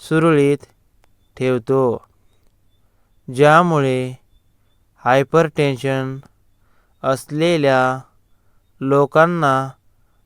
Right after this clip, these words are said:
फायदा होतो. लसणामध्ये अलिसिन या घटकामुळे वाईट कोलेस्ट्रॉल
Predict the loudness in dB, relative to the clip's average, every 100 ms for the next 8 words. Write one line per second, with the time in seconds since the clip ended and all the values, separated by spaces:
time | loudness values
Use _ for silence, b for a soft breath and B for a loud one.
0 | _ -2 2 2 4 4 4 -2 -12 _
1 | _ _ -4 -4 -2 0 2 0 -4 _
2 | _ _ _ _ _ _ _ _ _ _
3 | _ -4 0 0 0 2 2 4 2 2
4 | 0 -2 -4 -10 -20 -20 _ _ _ _
5 | -2 0 0 -2 -2 -2 -2 -4 -10 -16
6 | _ _ _ _ _ _ -8 0 4 4
7 | 4 0 -6 -16 _ _ _ _ _ _
8 | -4 -2 -2 0 2 4 0 -2 -2 -4
9 | -8 -16 _ _ _ -8 2 6 6 4
10 | 0 -4 -8 _ -20 -20 -20 _ _ _
11 | _ _ _ _ 2 2 2 -2 0 4
12 | 4 2